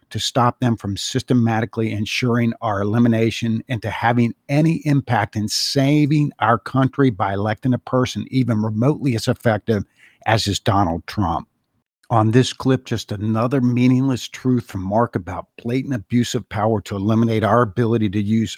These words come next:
our enfranchisement to save our country. Please listen.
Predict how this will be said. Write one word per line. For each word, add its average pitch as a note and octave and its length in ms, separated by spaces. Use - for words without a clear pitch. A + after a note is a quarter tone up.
our A#2+ 260
enfranchisement A2+ 1080
to G2 100
save G#2 420
our G2 140
country. F2+ 480
Please A#2+ 400
listen. F#2 500